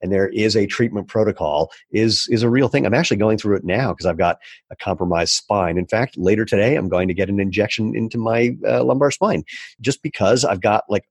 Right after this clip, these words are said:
clearly all this inflammation going on. I'm relatively convinced that it's not gonna help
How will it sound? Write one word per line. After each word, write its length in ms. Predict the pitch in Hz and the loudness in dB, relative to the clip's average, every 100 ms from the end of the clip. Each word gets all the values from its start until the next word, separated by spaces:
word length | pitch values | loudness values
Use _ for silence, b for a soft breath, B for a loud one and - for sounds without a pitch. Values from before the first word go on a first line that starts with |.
| _ | _
clearly 400 | - 107 117 120 | -6 0 2 2
all 160 | 92 101 | 2 2
this 160 | 104 | 0
inflammation 500 | 98 101 101 90 113 | -2 -2 -2 -2 -2
going 240 | 98 101 90 | 0 0 -2
on. 220 | 73 92 - B - | -4 -6 -8 B -6
I'm 320 | 101 101 104 _ _ 233 | -4 -2 -4 _ _ 0
relatively 360 | 247 202 123 | 2 4 2
convinced 400 | 117 104 110 104 | 0 2 2 0
that 80 | - | -2
it's 160 | 90 - | -4 -2
not 160 | 98 | -2
gonna 100 | 90 85 | -2 -2
help 300 | 117 82 | 0 0